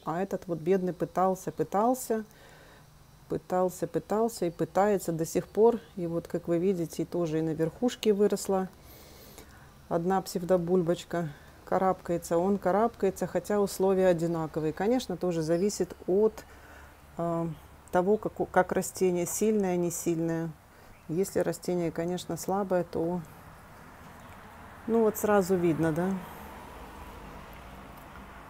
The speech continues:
Особенно, когда ты покупаешь два одинаковых растения, и вот такое вот происходит. Это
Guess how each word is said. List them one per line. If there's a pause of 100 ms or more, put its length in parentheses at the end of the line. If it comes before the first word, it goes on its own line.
(420)
Особенно,
когда
ты
покупаешь
два
одинаковых
растения,
и
вот
такое
вот
происходит. (240)
Это